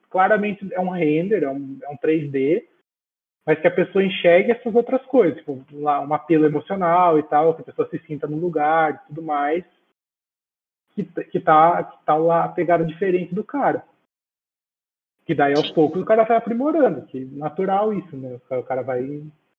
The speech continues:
Speaker 1: é, aprimorando no software e, consequentemente, é, sei lá, no futuro contratar alguém, enfim,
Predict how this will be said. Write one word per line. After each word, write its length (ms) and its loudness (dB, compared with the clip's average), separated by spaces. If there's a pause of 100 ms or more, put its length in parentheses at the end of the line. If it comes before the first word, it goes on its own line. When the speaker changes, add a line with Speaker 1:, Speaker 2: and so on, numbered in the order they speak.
(360)
Speaker 1:
é, 600 -6
aprimorando 720 0
no 180 -2
software 840 0 (960)
e, 120 -6
consequentemente, 1300 -4 (440)
é, 540 -2
sei 100 2
lá, 100 4
no 80 -4
futuro 400 -2
contratar 360 -2
alguém, 320 -4
enfim, 300 -12